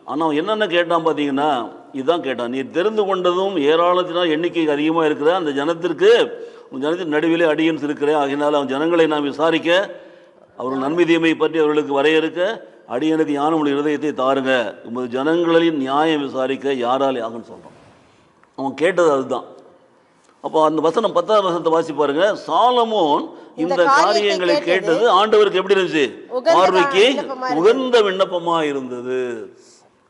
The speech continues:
Speaker 1: இன்றைக்கு நம்ம, ஆண்டவர் நம்ம இடத்துல உனக்கு என்ன வேண்டும் கேட்போம்னு தான் கேட்குறாரு. வழி ஒரு பிச்சைக்காரன் கத்திக்கிட்டு இருந்தான், "தாவீதின் குமாரனே, என் மேல் இறங்கும்" என-, என்று கத்துறான்.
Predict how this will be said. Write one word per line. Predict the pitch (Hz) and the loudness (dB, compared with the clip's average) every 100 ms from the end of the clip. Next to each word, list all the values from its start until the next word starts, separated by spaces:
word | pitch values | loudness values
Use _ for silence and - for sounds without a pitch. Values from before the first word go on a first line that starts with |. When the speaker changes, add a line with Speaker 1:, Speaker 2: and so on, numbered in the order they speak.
| _ _ _ _ _ | _ _ _ _ _
Speaker 1:
இன்றைக்கு | 156 202 247 247 | -12 -8 -6 -4
நம்ம, | 185 180 147 143 - - | -2 0 0 0 -6 -8
ஆண்டவர் | 147 185 202 151 | -6 -4 -2 -2
நம்ம | 143 | -2
இடத்துல | 147 147 147 | -4 -2 -2
உனக்கு | 135 135 135 | 0 -2 -4
என்ன | 165 | -2
வேண்டும் | 156 143 143 | 0 -2 -4
கேட்போம்னு | 131 123 127 | -6 -8 -8
தான் | 147 143 | -8 -6
கேட்குறாரு. | 127 117 104 92 - _ _ _ _ _ _ _ _ _ _ _ _ _ - | -8 -8 -10 -12 -20 _ _ _ _ _ _ _ _ _ _ _ _ _ -8
வழி | 120 160 | 2 4
ஒரு | 160 139 | 4 2
பிச்சைக்காரன் | 147 160 151 139 | -2 2 2 2
கத்திக்கிட்டு | 139 | -2
இருந்தான், | 147 139 135 139 120 | -2 -2 -2 -2 0
"தாவீதின் | 131 143 139 | 2 2 -2
குமாரனே, | 127 135 135 131 131 120 113 - - - - | -2 0 2 0 -2 -4 -8 -16 -20 -16 -6
என் | 127 | 0
மேல் | 143 | 2
இறங்கும்" | 135 127 139 135 | 2 2 0 -2
என-, | 127 123 113 - _ | -4 -8 -12 -20 _
என்று | 127 127 | -10 -6
கத்துறான். | 139 - 110 156 120 104 | -6 -6 -6 -4 -4 -4